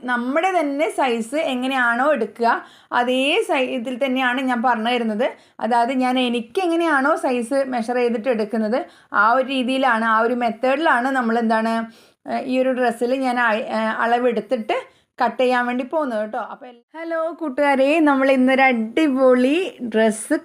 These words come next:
കട്ട് ചെയ്യുന്ന ഒരു വീഡിയോ ആണ് ട്ടോ. നമ്മൾ സ്റ്റിച്ചിങ് വീഡിയോസിൽ കുറച്ച് ഗ്യാപ്പ് വന്നു അല്ലേ? അപ്പോൾ ആ ഒരു ഗ്യാപ്പിൽ ഇതാ നമ്മളിപ്പോൾ അടിപൊളി ക്ലോത്തും ആയിട്ടാണ് വന്നിട്ടുള്ളത്. ഇത് വന്നിട്ടുള്ളത് അജ്രക് പ്രിന്റ് ആണ് ട്ടോ. അത് നല്ല ഡീറ്റെയിലിംഗ് ആയിട്ടുള്ള പ്രിന്റ് ആണ്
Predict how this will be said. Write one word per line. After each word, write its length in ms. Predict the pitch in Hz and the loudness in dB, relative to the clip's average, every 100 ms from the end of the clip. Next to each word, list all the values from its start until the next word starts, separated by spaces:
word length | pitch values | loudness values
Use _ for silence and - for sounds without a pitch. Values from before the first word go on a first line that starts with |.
| 240 | 0
കട്ട് 300 | 214 - 254 | 0 0 2
ചെയ്യുന്ന 280 | 262 233 269 - | 4 4 2 0
ഒരു 120 | 226 233 226 | -2 0 2
വീഡിയോ 320 | 202 208 262 247 | 2 2 4 2
ആണ് 120 | 190 | 2
ട്ടോ. 120 | 190 240 262 | 2 2 2
നമ്മൾ 160 | 214 214 | 0 -2
സ്റ്റിച്ചിങ് 400 | 220 - 214 202 | -6 -6 -2 0
വീഡിയോസിൽ 420 | 226 240 240 247 262 285 | 2 0 0 -2 -2 -2
കുറച്ച് 320 | 277 - 349 269 | -6 -2 0 4
ഗ്യാപ്പ് 320 | 240 220 262 269 | 4 4 4 2
വന്നു 200 | 220 214 | 2 2
അല്ലേ? 140 | 277 170 - - _ - | 2 0 -4 -16 _ -6
അപ്പോൾ 140 | 214 262 247 | 0 4 4
ആ 40 | 269 | 4
ഒരു 100 | 302 269 | 0 2
ഗ്യാപ്പിൽ 480 | 262 247 254 262 330 | 2 2 0 0 2
ഇതാ 160 | 277 294 285 | 2 -2 0
നമ്മളിപ്പോൾ 380 | 226 247 - 233 | 0 2 4 4
അടിപൊളി 600 | 196 202 208 302 254 254 254 | 4 0 -2 2 2 2 2
ക്ലോത്തും 380 | 240 202 233 247 | 2 4 4 2
ആയിട്ടാണ് 320 | 233 233 233 | 4 2 2
വന്നിട്ടുള്ളത്. 520 | 226 196 226 214 208 285 - - - | 2 0 2 2 2 0 -4 -14 -6
ഇത് 100 | 262 330 | 0 2
വന്നിട്ടുള്ളത് 480 | 302 277 320 294 320 - 240 | 2 0 0 2 2 0 -2
അജ്രക് 360 | 214 247 269 - | 2 0 0 -2
പ്രിന്റ് 260 | 302 269 269 | 0 2 0
ആണ് 160 | 233 208 | 0 2
ട്ടോ. 80 | 285 196 | 2 2
അത് 100 | 220 | 0
നല്ല 160 | 226 220 226 202 | -2 -2 -4 -4
ഡീറ്റെയിലിംഗ് 640 | 220 - 247 262 311 294 254 | -4 -2 0 0 0 0 0
ആയിട്ടുള്ള 300 | 233 254 262 | 0 -2 -2
പ്രിന്റ് 320 | 254 220 226 247 | -2 0 2 2
ആണ് 120 | 226 | 0